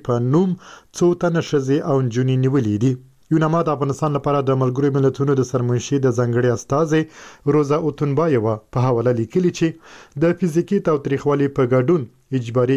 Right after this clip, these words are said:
اقدامات افغان ښځو او نجونو لپاره سپکاوی او خورا خطرناک دي او توقیفونه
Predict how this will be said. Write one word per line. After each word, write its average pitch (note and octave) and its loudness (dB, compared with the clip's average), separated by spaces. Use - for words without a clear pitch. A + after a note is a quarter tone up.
اقدامات C3 -2
افغان D#3 0
ښځو E3 0
او D3 2
نجونو D3 0
لپاره C#3 0
سپکاوی B2+ -2
او C#3 2
خورا B2+ 0
خطرناک B2 -4
دي A2+ 0
او B2+ 2
توقیفونه B2 -2